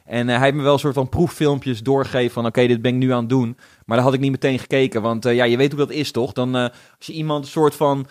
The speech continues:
eh, dat helemaal gaat kijken en dan gaat researchen of whatever, dan is het een soort van minder spontaneous. Dan denk je misschien tijdens het opnemen van een act, "Oh, nu mu-, moet er misschien dit gebeuren. Of misschien hoort dit erbij." En ik dacht van, "Ah, fuck it, we doen het gewoon spontaan." Maar, eh, ja, het is fucking leuk. En hij heeft er gewoon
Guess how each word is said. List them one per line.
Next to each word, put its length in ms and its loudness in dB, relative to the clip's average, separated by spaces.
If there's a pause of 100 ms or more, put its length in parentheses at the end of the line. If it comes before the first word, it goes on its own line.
(220)
eh, 200 -10
dat 140 2
helemaal 260 2
gaat 260 0
kijken 420 4
en 80 2
dan 100 0
gaat 140 -4
researchen 640 0
of 80 -4
whatever, 460 2
dan 180 0
is 100 -2
het 100 -8
een 60 -14
soort 180 -6
van 160 -2
minder 240 0
spontaneous. 600 0
Dan 120 0
denk 200 2
je 100 -6
misschien 280 -4
tijdens 280 2
het 80 -6
opnemen 280 -2
van 140 -2
een 140 -10
act, 120 -6
"Oh, 240 2
nu 140 2
mu-, 140 0
moet 180 0
er 80 -2
misschien 300 -2
dit 160 0
gebeuren. 440 2
Of 240 -18
misschien 320 0
hoort 240 2
dit 180 -2
erbij." 360 2 (340)
En 100 -8
ik 60 -4
dacht 180 0
van, 120 -2
"Ah, 160 -4
fuck 220 -4
it, 100 -4
we 60 -8
doen 100 -6
het 100 -6
gewoon 160 -6
spontaan." 600 -2 (280)
Maar, 360 2
eh, 400 4 (760)
ja, 240 -8
het 120 -4
is 60 -8
fucking 320 -2
leuk. 280 2
En 240 -8
hij 100 0
heeft 120 -2
er 80 -6
gewoon 140 -2